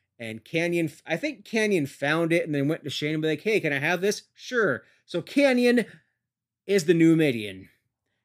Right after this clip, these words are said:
And oh my, oh, that's, that's harsh, 'cause Kanyon is friggin' awesome. You know, who better than Kanyon? Besides Stone Cold Steve Austin, by the way, if you remember last week's.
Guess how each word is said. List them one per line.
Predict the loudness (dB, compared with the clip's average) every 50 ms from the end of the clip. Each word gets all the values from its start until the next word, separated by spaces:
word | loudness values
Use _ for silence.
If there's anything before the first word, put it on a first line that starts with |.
| _ _ _
And | -8 -6 -4 -4 -4 -4 -4 -6 -8 _
oh | -4 0 2 4 4 4 4 4 2 0 -2
my, | -4 -6 -6 -4 -4 -4 -4 -6 -6 -10
oh, | -16 -16 -16 -18 -20 -20 _ _ _ _ _ _ _ _ _ _
that's, | -12 -10 -10 -10 -10 -10 -10 -10 -12 -14 -16 -18 -20 _ _ _ _ _ _ _ -8
that's | -8 -8 -6 -6
harsh, | -4 0 0 0 0 0
'cause | -2 -4 -4 -4
Kanyon | -6 -4 -2 0 0 0 0 0 0 0 0 -2 -4 -6 -8 _ _ _ _ _ _ _ _ _ _ _ _ _ _ _ _ -6
is | -6 -6 -6
friggin' | -6 -2 0 0 0 0 0
awesome. | 0 -2 -2 -2 -2 -2 0
You | 0 0
know, | 0
who | 0 0 2 4 4 6 6 4 4 2 0 -8 _ _ _
better | 2 4 4 4 2 0
than | -2 -4 -4 -6
Kanyon? | 0 4 6 6 6 6 2 0 0 0 0 0 -2 -6 -8 _ _ _ _ _ _ _
Besides | _ -14 -10 -10 -10 -10 -12
Stone | -14 -16 -14
Cold | -14 -14 -14 -14
Steve | -14 -14 -12
Austin, | -12 -12 -14 -14 -18 -20 -20 _ _ _ _
by | -20 -20
the | -20 -20
way, | -20 -20 _ _ _ _ _ _ _
if | _ -18
you | -16 -16
remember | -14 -14 -14 -14 -12
last | -10 -10 -10 -12 -14 -18
week's. | -20 -20 -20 -20 -20